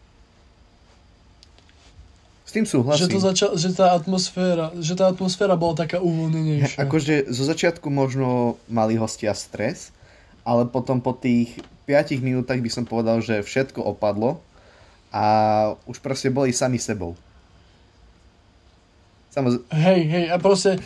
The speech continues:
Speaker 2: a proste sme sa bavili a po každom tom dieli sme si proste povedali, že,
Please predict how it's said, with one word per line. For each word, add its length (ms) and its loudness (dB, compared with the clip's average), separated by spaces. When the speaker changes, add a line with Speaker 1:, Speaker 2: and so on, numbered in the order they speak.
Speaker 2:
a 80 2
proste 280 4
sme 160 0
sa 160 0
bavili 320 2
a 160 2
po 160 0
každom 320 0
tom 160 -2
dieli 560 2
sme 160 -2
si 160 -4
proste 320 -4
povedali, 440 0
že, 200 0